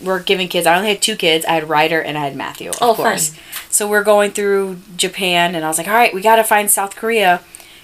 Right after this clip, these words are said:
Speaker 1: We gotta pray to whatever gods or whatever they have there so that we can hopefully get some B T S tickets when they come to t-,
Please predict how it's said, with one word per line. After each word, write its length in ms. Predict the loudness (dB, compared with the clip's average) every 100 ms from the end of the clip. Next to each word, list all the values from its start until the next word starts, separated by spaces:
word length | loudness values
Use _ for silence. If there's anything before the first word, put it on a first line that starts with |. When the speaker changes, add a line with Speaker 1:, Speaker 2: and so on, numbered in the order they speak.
| -8
Speaker 1:
We 60 |
gotta 160 | -4 -4
pray 460 | -2 2 4 6 2
to 120 | 0
whatever 240 | -2 -2
gods 500 | 2 6 8 6 4
or 60 | 0
whatever 340 | 2 2 2
they 120 | 0 0
have 300 | 0 0 0
there 220 | 0 2
so 220 | 0 -2
that 160 | -4 -6
we 100 | -6
can 300 | -4 -4 -8 -20 -20 -16
hopefully 280 | -12 -8 -4
get 120 | -2
some 140 | -4
B 140 | -6 -6
T 220 | 0 2
S 160 | 2
tickets 480 | 0 -4 -6 -4 -4
when 140 | -4 -8
they 100 | -8
come 240 | -6 -8
to 80 | -6
t-, 160 | -8